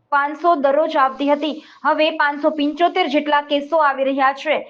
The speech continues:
ત્યારે વધારે ચામડીના રોગોના કેસો, ખંજવાળ અને ચામડીમાં ફોલ્લા પડવાના કેસોમાં પણ વધારો જોવા મળી રહ્યો છે. વરસાદ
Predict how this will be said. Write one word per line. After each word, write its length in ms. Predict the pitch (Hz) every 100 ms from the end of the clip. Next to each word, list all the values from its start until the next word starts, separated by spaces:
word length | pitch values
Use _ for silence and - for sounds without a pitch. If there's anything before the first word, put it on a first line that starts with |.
| - _
ત્યારે 220 | 285 277
વધારે 520 | 269 269 285 285 302 311
ચામડીના 560 | 285 269 277 269 262
રોગોના 500 | 262 262 262 277 277
કેસો, 460 | 277 285 285 277 302
ખંજવાળ 540 | 294 269 254 285 311
અને 220 | 320 302
ચામડીમાં 580 | 294 285 254 262 262 262
ફોલ્લા 380 | 269 285 302 339
પડવાના 460 | 330 269 262 262 262
કેસોમાં 560 | 262 262 320 320 302
પણ 220 | 294 285 302 - -
વધારો 440 | 269 302 339 339 359
જોવા 300 | 302 277 285
મળી 240 | 277 269
રહ્યો 300 | 269 262 269
છે. 360 | 269 302 190 - _ _ _ _ 247 277
વરસાદ 340 | 311 370